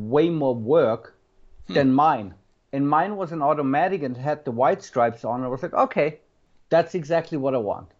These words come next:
Speaker 1: And, like, it didn't have rust on, on the frame and no dents. And I was like, "Okay, everything else you can fix."
Speaker 2: Yeah. Did you know that you wanted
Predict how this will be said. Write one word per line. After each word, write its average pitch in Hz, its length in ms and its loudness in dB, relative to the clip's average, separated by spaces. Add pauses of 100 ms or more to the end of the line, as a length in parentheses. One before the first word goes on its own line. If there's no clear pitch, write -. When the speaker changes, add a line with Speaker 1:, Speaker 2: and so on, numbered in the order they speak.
(200)
Speaker 1:
And, 131 320 0
like, 120 300 0
it 113 160 -6
didn't 147 220 0
have 120 160 0
rust 156 420 2
on, 135 200 -6 (300)
on 123 120 -6
the 113 100 -8
frame 226 480 0 (720)
and 151 180 0
no 139 260 0
dents. - 580 -4 (220)
And 147 120 -6
I 151 40 0
was 151 180 -2
like, 196 160 -4
"Okay, 190 220 -2
everything 180 500 -2
else 147 480 2 (160)
you 143 140 2
can 127 380 -2
fix." - 420 -6 (320)
Speaker 2:
Yeah. 92 240 -6 (720)
Did 147 160 -6
you 147 340 -8
know 143 300 -4
that 160 140 -8
you 156 140 -12
wanted 131 560 -8